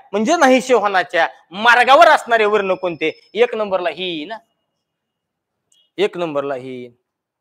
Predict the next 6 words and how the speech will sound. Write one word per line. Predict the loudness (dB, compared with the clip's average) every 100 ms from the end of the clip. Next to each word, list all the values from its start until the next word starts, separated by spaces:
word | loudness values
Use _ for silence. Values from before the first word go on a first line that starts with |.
| _ _ _ _ _ _ _
दोन, | 8 10 10 6 -2 -16 -20 _ _ _ _ _ _ _ _ _ _ _ _ -20 -20 _ _ _ _ _ _ _ _ _ _ _ _ _ -6
कुठं | 2
वापरलाय | 4 4 4 4 4
लरू? | 2 -2 -4 -10 _ _ _
नाही | -8 -6
ना, | -6